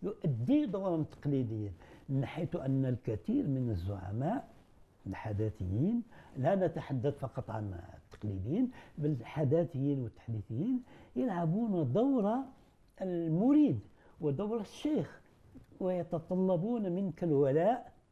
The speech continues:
والتسبيح وعدم النقد، والنقد هو تجريح، هو خروج عن الجماعة.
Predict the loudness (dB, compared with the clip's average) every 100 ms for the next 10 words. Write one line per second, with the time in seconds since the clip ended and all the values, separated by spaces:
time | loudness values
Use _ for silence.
0 | _ _ -20 -20 -20 -10 -2 0 -2 -6
1 | -6 0 4 6 4 0 -12 _ _ -20
2 | _ _ _ -6 -4 -2 -2 0 2 2
3 | 2 0 0 -6 -8 -20 _ -20 _ _
4 | _ -20 _ -4 -2 0 -2 -4 -2 0
5 | 0 0 0 2 2 2 0 0 2 2
6 | 0 -6 -16 -20 -20 -20 -8 -2 -2 0
7 | 0 4 4 2 0 0 2 2 2 2
8 | -2 -4 -8